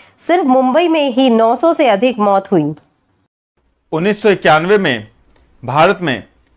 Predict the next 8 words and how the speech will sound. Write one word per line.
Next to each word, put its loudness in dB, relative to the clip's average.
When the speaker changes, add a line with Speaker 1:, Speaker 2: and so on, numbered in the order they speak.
Speaker 2:
लिबरलाइजेशन, 0
प्राइवेटाइजेशन -2
और 0
ग्लोबलाइजेशन 2
जैसे -2
आर्थिक 0
सुधार 2
हुए। -4